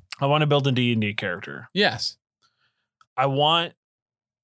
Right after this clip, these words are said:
Speaker 1: a televangelist.
Speaker 2: Mm.
Speaker 1: So, uh, chaotic, lo-, uh, lawful evil?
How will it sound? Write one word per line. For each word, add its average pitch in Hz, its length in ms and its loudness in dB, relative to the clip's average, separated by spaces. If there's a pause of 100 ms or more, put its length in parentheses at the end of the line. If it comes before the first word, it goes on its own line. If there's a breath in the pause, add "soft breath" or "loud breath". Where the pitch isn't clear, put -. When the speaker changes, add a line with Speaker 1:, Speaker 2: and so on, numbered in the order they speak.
(1600)
Speaker 1:
a 139 140 0
televangelist. 120 1300 0 (500)
Speaker 2:
Mm. 104 680 -2 (280)
Speaker 1:
So, 135 480 0 (280)
uh, 120 400 2 (460)
chaotic, 139 640 2 (200)
lo-, 135 300 2 (100)
uh, 113 920 2 (480)
lawful 131 720 -2
evil? 302 580 2